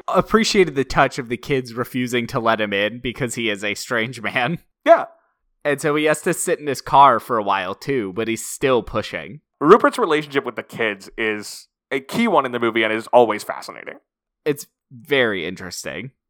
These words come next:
Speaker 2: But so anyway, that night he convinces her, like, "Look, you know what? Like, don't even worry about what's going on at your place. Like, grab some clothes, you can take a bath at my place, and then we'll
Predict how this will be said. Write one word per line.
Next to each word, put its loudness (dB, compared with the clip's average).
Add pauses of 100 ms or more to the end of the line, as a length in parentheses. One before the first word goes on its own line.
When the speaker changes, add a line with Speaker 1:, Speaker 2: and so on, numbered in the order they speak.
(140)
Speaker 2:
But 4
so 2
anyway, 2
that 4
night 2
he -6
convinces -4
her, -2
like, -2
"Look, 0
you -2
know 4
what? 2
Like, -2
don't 6
even -2
worry 6
about 4
what's -2
going 4
on 2 (140)
at 0
your 4
place. 0
Like, 0 (400)
grab 8
some -14
clothes, -2
you -14
can -8
take -4
a 0
bath -2
at -12
my 4
place, -2 (140)
and -2
then 2
we'll -2